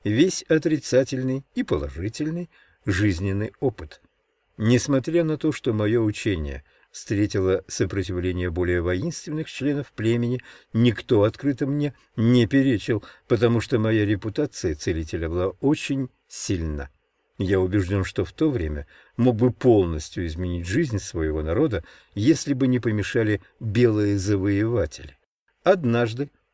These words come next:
когда почти все мужчины ушли на охоту, в наше поселение ворвались солдаты, которые убивали всех, кто попался им под руку, не жалея ни женщин,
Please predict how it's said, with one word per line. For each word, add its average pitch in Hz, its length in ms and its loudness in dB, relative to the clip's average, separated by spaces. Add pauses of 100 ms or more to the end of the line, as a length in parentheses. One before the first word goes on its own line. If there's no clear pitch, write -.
(120)
когда 113 320 4
почти - 380 -2
все - 280 -2
мужчины 78 520 -4
ушли 78 320 -6
на 78 160 -4
охоту, 180 420 2 (260)
в 110 140 2
наше 139 260 4
поселение 113 640 0
ворвались 95 640 0 (160)
солдаты, 107 800 0 (360)
которые 131 520 6
убивали 135 560 4
всех, 165 340 0
кто 147 320 0 (280)
попался 117 560 4
им 110 200 -2
под 98 240 2
руку, 92 360 -2 (220)
не 131 240 6
жалея 113 460 2
ни 131 180 2
женщин, 110 600 -2